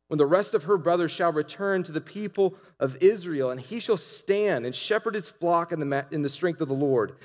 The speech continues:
in the majesty of the name of the Lord his God, and they shall dwell secure, for now he shall be great. He shall be their prince." Church, did you pick up on all of that? The place where Rachel dies,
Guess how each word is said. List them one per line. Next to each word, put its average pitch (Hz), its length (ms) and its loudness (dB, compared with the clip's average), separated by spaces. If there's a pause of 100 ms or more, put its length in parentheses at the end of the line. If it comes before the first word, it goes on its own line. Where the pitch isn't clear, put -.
(160)
in 185 60 2
the 180 80 6
majesty 185 680 0
of 170 80 4
the 151 80 2
name 175 400 0
of 165 80 0
the 147 60 0
Lord 143 160 4
his 123 160 -10
God, 120 380 -2
and 113 120 -6
they 151 140 2
shall 151 180 0
dwell 147 400 0
secure, 143 720 -2 (460)
for 117 80 0
now 120 580 0 (260)
he 139 120 -4
shall 127 260 -2
be 127 220 -6
great. 117 580 -2 (300)
He 202 240 -2
shall 143 280 0
be 151 540 0
their 123 420 0 (140)
prince." - 640 -10 (1200)
Church, 185 140 -4
did 170 140 -10
you 170 60 -6
pick 220 200 0
up 208 160 2
on 156 100 2
all 151 160 2
of 135 100 -2
that? 120 300 -4 (360)
The 165 80 0
place 214 320 0
where 214 100 4
Rachel 196 460 2
dies, 165 640 -4